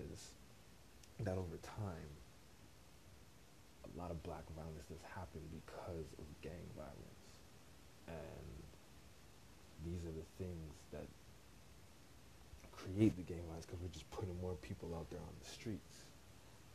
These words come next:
which isn't good. So, why these are so popular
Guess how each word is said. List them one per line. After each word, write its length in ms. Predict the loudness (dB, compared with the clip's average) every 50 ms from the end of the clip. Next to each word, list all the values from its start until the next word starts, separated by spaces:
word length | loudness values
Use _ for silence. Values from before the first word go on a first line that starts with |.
| -12 -12 -8 -6
which 180 | -4 -2 0 2
isn't 300 | 2 0 0 -2 0 4
good. 220 | 4 4 4 2 -4 -8 -12 -12 -12 -14 -14 -14 -12 -8 -8 -8 -8 -8 -12 -12 -12 -12 -10 -10 -10 -10 -12 -10 -12 -12 -12 -12 -12 -12 -12 -12 -14 -12 -12 -12 -12 -10 -10 -10 -10 -12 -12 -12 -12 -12 -12 -12 -12 -10 -10 -10 -10 -10 -10 -10 -10 -10 -10 -10 -10 -10 -12 -12 -12 -12 -12 -12 -12 -12 -12 -10 -10 -10 -10 -10 -10 -10 -10 -12 -12 -12 -12 -12 -8 -4 0 8 12
So, 400 | 12 12 12 12 12 12 12 12 8 -2 -8 -12 -12 -12 -14 -14 -14 -14 -14 -14 -14 -14 -14 -12 -12 -12 -12 -12 -12 -12 -12 -12 -12 -12 -12 -12 -12 -12 -12 -12 -12 -12 -12 -12 -12 -12 -12 -12 -12 -10 -2 10 12
why 300 | 12 12 12 12 12 12
these 220 | 12 12 12 12
are 80 | 12 8
so 300 | 6 4 4 4 4 4 2
popular 800 | 0 0 8 12 12 12 12 12 12 6 2 2 2 2 0